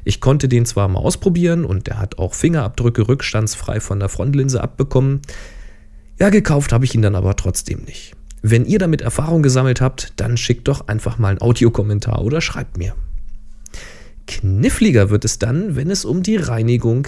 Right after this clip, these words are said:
des Kamerasensors geht. Auf dem Sensor nämlich, beziehungsweise auf dem Filterglas vor dem Sensor, da können sich Staubkörner oder sogar Pollen ansammeln.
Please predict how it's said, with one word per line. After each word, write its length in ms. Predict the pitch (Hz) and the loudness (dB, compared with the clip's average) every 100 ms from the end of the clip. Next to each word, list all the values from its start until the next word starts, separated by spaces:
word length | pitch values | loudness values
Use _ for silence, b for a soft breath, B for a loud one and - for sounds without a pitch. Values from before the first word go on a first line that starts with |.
| - | -4
des 300 | - - - | -4 -4 -6
Kamerasensors 1160 | - 120 127 131 143 135 135 190 175 107 - - | -4 0 0 0 0 2 2 2 2 0 -2 -2
geht. 360 | 95 92 - - - - - | -4 -4 -10 -18 -16 -16 -2
Auf 180 | 123 123 | -2 2
dem 200 | 113 104 | 2 2
Sensor 440 | 107 214 185 101 | 4 2 2 2
nämlich, 440 | 95 98 120 202 - | 2 2 0 -2 -6
beziehungsweise 680 | - - - - 101 101 | -6 -2 -2 0 0 0
auf 100 | 92 | -2
dem 180 | - 95 | -2 -2
Filterglas 600 | - 190 131 113 95 98 | 2 0 2 0 0 -2
vor 200 | - 214 | 2 4
dem 160 | 185 123 | 6 4
Sensor, 500 | 107 107 110 143 180 B B B B B - | 4 2 2 -2 -4 B B B B B -4
da 240 | - 185 | -2 -4
können 320 | - 185 185 | -2 0 2
sich 220 | 156 139 | 2 0
Staubkörner 840 | - - - 160 - 143 139 143 107 | -2 -2 -2 -2 -2 0 2 2 2
oder 200 | 123 127 | 2 2
sogar 260 | 120 113 110 | 2 0 0
Pollen 440 | - 143 196 120 98 | 0 0 2 0 0
ansammeln. 680 | 101 98 95 92 98 98 | -2 0 0 2 0 -4